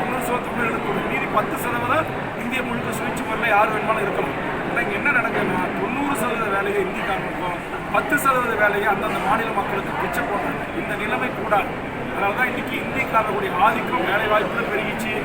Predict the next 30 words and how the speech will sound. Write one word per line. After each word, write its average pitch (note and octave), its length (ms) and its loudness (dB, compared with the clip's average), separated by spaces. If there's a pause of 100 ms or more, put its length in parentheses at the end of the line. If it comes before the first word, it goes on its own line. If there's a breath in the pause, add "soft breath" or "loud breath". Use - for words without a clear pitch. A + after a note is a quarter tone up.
(440)
தொழில், G4+ 360 2 (100)
வர்த்தகம், G#3 600 0
வணிகம் G3+ 560 0 (360)
எல்லாவற்றையும் A#3+ 680 0
இன்னைக்கு F#3+ 280 0
வட G3 100 2 (100)
இந்தியர்கள் G3 380 0
அபகரித்துக் - 480 0
கொண்டார்கள். - 480 0 (380)
தமிழ் D3+ 260 2
சமூகத்தின் A#2 460 0
வாழ்வுரிமையை - 480 2 (100)
தட்டி - 240 0 (140)
பறித்துக் - 320 -2
கொள்ளுகிறார்கள். F#3 600 -2 (440)
அந்த G3+ 140 -2 (140)
பறிப்பிலிருந்து A#3 540 0 (100)
தமிழ் G#3+ 240 -4
சமூகத்தை G3 340 -2 (120)
காப்பதற்காக G3 640 2
நான் - 180 -4
தொடர்ந்து G3 400 -2
போராடி F#3+ 300 0
வருகிறேன். F3+ 380 0 (440)
என்னுடைய G3+ 360 0
மாநில G3+ 220 0 (100)
பொதுக்குழு F#3 420 0 (100)
மாநாடுகளிலே G3 520 0 (100)
தீர்மானங்கள் F#3+ 440 -2
நிறைவேற்றி - 340 -2